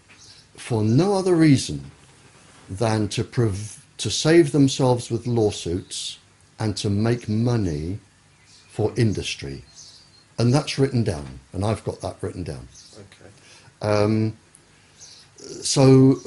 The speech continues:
Speaker 1: for the last <clears throat> forty years,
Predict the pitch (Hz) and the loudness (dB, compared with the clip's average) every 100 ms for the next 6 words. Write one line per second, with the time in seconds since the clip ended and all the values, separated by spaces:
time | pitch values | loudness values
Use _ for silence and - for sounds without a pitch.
0 | - - 135 123 123 151 160 151 - - | -10 -4 -2 2 2 2 2 -2 -4 -6
1 | - - - 160 151 - 135 123 87 - | -8 -14 -12 -2 -2 2 6 6 4 -10
2 | _ _ _ - - - _ _ _ - | _ _ _ -20 -20 -20 _ _ _ -20
3 | - - _ _ _ _ _ _ - - | -20 -20 _ _ _ _ _ _ -20 -20
4 | _ _ _ _ _ - - - _ _ | _ _ _ _ _ -20 -20 -20 _ _
5 | _ _ _ - - - - - - - | _ _ _ -20 -20 -20 -20 -14 -6 0
6 | 185 160 170 143 135 123 90 90 107 - | 2 2 2 6 6 6 4 -2 -2 -2
7 | - | -4